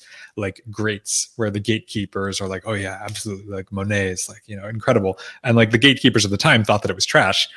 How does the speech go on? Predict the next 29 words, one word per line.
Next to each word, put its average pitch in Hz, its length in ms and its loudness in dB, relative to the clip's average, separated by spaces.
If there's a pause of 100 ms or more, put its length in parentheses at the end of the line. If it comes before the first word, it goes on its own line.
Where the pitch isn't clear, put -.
(260)
Uh, 107 180 6
and 110 160 4
so 123 80 8
if 107 80 6
the 123 80 4
gatekeepers 120 580 4
today 123 340 8
are 110 100 6
like, 104 180 2
"Oh, 117 300 8
you 107 160 2
know, 101 240 0 (240)
generative 123 500 4
art, 117 300 4
N 113 100 0
F 104 80 -2
Ts, 107 380 0
these 104 200 -4
are 104 60 -6
just, 101 320 -4
like, 110 280 -8
collectibles 113 540 -2
for 110 100 -8
children. 107 460 -2
Let 110 140 -4
me 110 80 -6
write 113 220 0
about 107 260 0
how 110 320 0